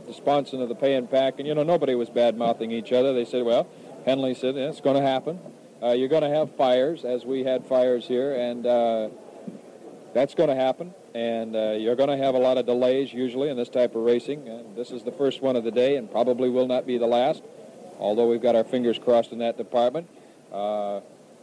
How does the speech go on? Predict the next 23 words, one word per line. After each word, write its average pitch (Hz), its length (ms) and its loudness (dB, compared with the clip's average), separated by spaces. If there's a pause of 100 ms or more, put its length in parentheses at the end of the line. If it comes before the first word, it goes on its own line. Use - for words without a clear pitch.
(540)
so, 156 400 2 (920)
everything's 143 380 0
sort - 300 0
of 127 80 2
going, 139 340 2
uh, 123 240 0 (580)
true 175 160 2
to 156 80 2
form, 170 420 2 (120)
but 123 200 2
I 113 140 2
will 156 220 6
say, 147 440 2 (140)
uh, 110 400 -2 (160)
when 123 160 -2
somebody 151 320 2
does 143 180 2
something 135 540 -4 (340)
that 120 120 8
im-, 113 160 4 (420)
means 147 300 6
an 131 80 4
improvement, 127 500 4